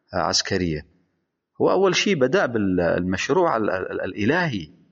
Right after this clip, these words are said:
آه، والمشروع الإلهي، الهدى الإلهي عبارة عن مجموعة من الثقافات والمفاهيم والأفكار السليمة. لكن هذا المشروع، ال-، هذا ال-، ال-، ال-، أولًا هذا مواجهة العدو بإيجاد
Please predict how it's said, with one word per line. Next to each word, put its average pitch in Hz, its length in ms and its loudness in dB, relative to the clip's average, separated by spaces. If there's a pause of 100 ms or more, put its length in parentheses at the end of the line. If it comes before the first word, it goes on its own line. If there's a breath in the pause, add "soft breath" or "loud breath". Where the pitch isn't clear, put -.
(640)
آه، 85 140 0
والمشروع 87 640 2
الإلهي، 135 520 0
الهدى 120 320 0
الإلهي 110 440 2
عبارة 139 300 0
عن 139 140 0
مجموعة 117 480 0
من 123 140 -2
الثقافات 98 680 -2
والمفاهيم 92 760 -2
والأفكار 95 520 -2
السليمة. 107 540 0 (840 loud breath)
لكن 147 240 -2
هذا 185 260 0
المشروع، 123 640 2 (640)
ال-، 104 180 -2
هذا 139 300 0
ال-، 127 100 2
ال-، 104 240 0
ال-، 101 180 0
أولًا 127 540 2
هذا 98 180 0
مواجهة 110 540 0
العدو 110 360 0
بإيجاد 123 600 0